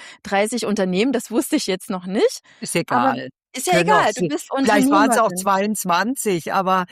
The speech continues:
Speaker 2: ich glaube, dass man in Dinge reinwächst und, ähm, ich glaube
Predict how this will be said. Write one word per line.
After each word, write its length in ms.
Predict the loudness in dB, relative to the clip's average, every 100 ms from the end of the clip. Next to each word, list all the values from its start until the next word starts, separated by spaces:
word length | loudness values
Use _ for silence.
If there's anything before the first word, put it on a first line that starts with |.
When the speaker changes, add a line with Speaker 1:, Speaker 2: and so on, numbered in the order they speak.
| -14 -20 _ _ _
Speaker 2:
ich 160 | -6 -2
glaube, 460 | 0 2 2 2 0
dass 220 | 0 2
man 160 | -2
in 200 | 0 -4
Dinge 360 | -4 -2 0 0
reinwächst 920 | 0 0 -2 -2 -2 -2 -6 -16 -16 _
und, 400 | -4 -2 -4 -10 -18 -6
ähm, 460 | -4 -2 -4 -6 -8 -8
ich 160 | -8
glaube 580 | -2 0 2 0 -2